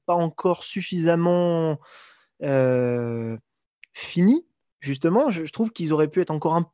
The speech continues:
petit peu plus radicaux, euh, et verser encore un peu plus dans le côté un peu sombre qu'ils ont osé, euh, qu'ils ont osé développer au cours du, au cours du film. Mais à la limite, ça, c'est une histoire de,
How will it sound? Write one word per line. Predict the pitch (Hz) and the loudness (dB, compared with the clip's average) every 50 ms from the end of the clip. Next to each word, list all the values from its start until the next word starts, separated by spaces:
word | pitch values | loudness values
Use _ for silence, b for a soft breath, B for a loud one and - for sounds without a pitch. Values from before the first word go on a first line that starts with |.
| _ _ | _ _
petit | - - - | -20 -12 -6
peu | - 208 | -6 -6
plus | 180 - - 196 185 | -6 -2 0 2 2
radicaux, | 156 151 151 147 165 165 151 - 190 190 196 196 190 B B B B B B B B B - | 2 2 0 0 -2 -4 -2 2 4 4 4 4 2 B B B B B B B B B -2
euh, | 139 135 131 131 131 135 - | 2 4 4 4 4 2 0
et | - 156 147 135 | -2 -4 -2 0
verser | 135 143 135 - - 165 | 0 -2 -2 -2 -2 0
encore | 156 156 151 151 170 160 160 | 0 0 0 0 0 0 0
un | 160 156 | 0 -2
peu | 147 170 156 | 0 -2 -2
plus | 151 - 170 175 185 190 170 147 | -2 -2 -6 -4 -4 -4 -4 -6
dans | 143 139 143 156 156 160 160 | -6 -2 0 0 2 2 2
le | 156 151 147 | 2 0 0
côté | 135 - 147 135 - 165 165 | -2 -2 -4 -2 -2 -2 0
un | 160 160 | 0 0
peu | 156 196 190 | 0 -2 -2
sombre | - - 202 196 165 143 | 0 0 0 0 0 -4
qu'ils | - 156 147 139 147 | -6 -8 -6 -4 -2
ont | 147 151 151 - | -2 -2 -2 0
osé, | 190 180 185 175 165 180 190 190 185 180 | 2 2 2 0 -2 -2 -2 0 0 2
euh, | 165 151 147 143 139 139 135 | 2 2 2 2 2 0 -2
qu'ils | 131 - 139 135 | -4 -6 -6 -2
ont | 147 170 | -2 0
osé | 185 180 196 202 | 0 -2 -2 -2
développer | 170 165 147 147 151 151 - 160 | 0 0 0 0 -2 -2 -2 -2
au | 151 135 | -2 -4
cours | - - 147 139 | -4 -6 -6 -4
du, | 135 135 | -4 -4
au | - 143 | -4 -6
cours | 139 - 151 156 | -8 -6 -6 -6
du | 175 | -4
film. | - - 262 214 b b b b b b _ | -2 -2 -2 -2 b b b b b b _
Mais | - 127 | -10 -8
à | 127 | -4
la | 135 135 | -2 -2
limite, | 135 147 165 175 165 | 0 0 0 -2 -2
ça, | - - 143 | -2 -6 -6
c'est | - - 143 | -4 -4 -4
une | 135 131 | -4 -4
histoire | - - - 147 131 127 | -4 -2 -2 -2 -2 0
de, | 127 127 123 | -2 -4 -4